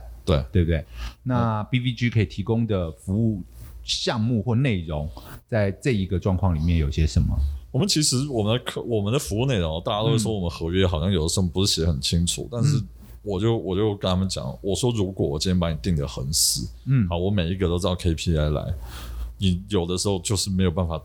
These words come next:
Speaker 1: 跟我们一起配合到，那我也跟你收钱，你不舒服，我也不舒服。
Speaker 2: 嗯。
Speaker 1: 可是你给我多一点弹性，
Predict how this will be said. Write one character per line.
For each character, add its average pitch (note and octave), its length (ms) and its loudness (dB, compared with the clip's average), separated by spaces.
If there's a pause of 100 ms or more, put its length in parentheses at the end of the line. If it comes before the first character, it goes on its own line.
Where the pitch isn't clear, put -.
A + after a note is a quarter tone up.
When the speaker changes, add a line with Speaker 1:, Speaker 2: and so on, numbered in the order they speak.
(560)
Speaker 1:
跟 G#2+ 140 2
我 F#2+ 40 2
们 E2+ 120 2
一 - 20 2
起 - 160 0
配 E2+ 220 4
合 C#2+ 200 0
到， C2+ 240 0 (300)
那 A2+ 100 -2
我 F#2 160 2
也 E2+ 80 2
跟 F2+ 140 -2
你 D#2+ 60 -2
收 D#2+ 200 0
钱， D2 320 -2 (180)
你 G2+ 120 4
不 G#2+ 100 0
舒 G2 200 2
服， C#2+ 180 -8
我 D#2+ 100 2
也 D2+ 60 2
不 C2+ 100 -4
舒 C#2+ 220 0
服。 - 260 -8
Speaker 2:
嗯。 G2 520 0
Speaker 1:
可 A2 100 0
是 A2+ 120 0 (280)
你 G#2+ 160 0
给 A2+ 160 -2
我 A#2+ 160 0
多 G#2 180 0
一 G2+ 40 2
点 F2 120 0
弹 D#2+ 200 -2
性， D#2 280 0